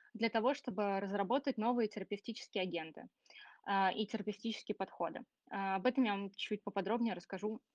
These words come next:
потом. Ам, так что вот. А, сначала мы поговорим о том, что такое злокачественные клетки в целом, то есть какие-то общие вещи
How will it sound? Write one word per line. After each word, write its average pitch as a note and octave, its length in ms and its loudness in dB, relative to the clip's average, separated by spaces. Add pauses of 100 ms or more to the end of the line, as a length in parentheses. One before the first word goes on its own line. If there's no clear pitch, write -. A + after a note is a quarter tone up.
потом. F3 340 -4 (1040)
Ам, A#3+ 480 0 (360)
так A3 200 -4
что G#3+ 400 -4 (580)
вот. F3 280 -6 (1040)
А, B3 220 8
сначала E4+ 300 2
мы D#4 60 4
поговорим B3+ 360 2
о A#3 60 0
том, B3 160 0
что - 160 -8
такое A3 240 0
злокачественные G#3 540 -2
клетки G#3 320 -4
в - 60 -14
целом, D4+ 420 2 (180)
то F#3+ 80 -4
есть F#3 120 -4
какие-то - 360 -4
общие G#3 340 -2
вещи F#3 580 -6